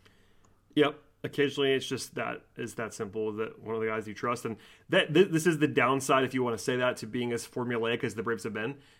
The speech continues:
'cause it's really been almost weirdly formulaic in this playoff run because of how well it's worked. They could just kind of end the game at the end of the sixth inning or in, in the middle of the sixth inning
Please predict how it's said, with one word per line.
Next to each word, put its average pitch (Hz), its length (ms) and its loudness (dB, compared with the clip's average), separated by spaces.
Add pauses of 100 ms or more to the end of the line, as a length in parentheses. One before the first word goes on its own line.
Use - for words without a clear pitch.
'cause 139 140 4
it's 160 160 4
really 170 260 8
been 113 520 2 (460)
almost 180 420 6 (360)
weirdly 127 880 4 (100)
formulaic 120 760 0 (520)
in 139 120 2
this 123 140 -2
playoff 127 340 0
run 170 280 -2
because 131 300 -2
of 113 120 -4
how 107 140 0
well 120 220 0
it's - 180 -10
worked. 120 400 -4 (340)
They 143 100 2
could 143 140 -2
just 147 160 -2
kind 151 140 4
of 120 260 -4 (380)
end 143 240 2
the 123 40 0
game 123 400 2
at 110 60 -6
the 123 80 -2
end 117 80 -2
of 113 60 -6
the 110 60 -4
sixth - 280 -6
inning 113 300 -4
or 104 200 -6
in, 123 240 -6
in 117 160 -8
the 107 60 -6
middle 139 160 4
of 127 60 4
the - 60 -10
sixth - 180 -8
inning 104 260 -6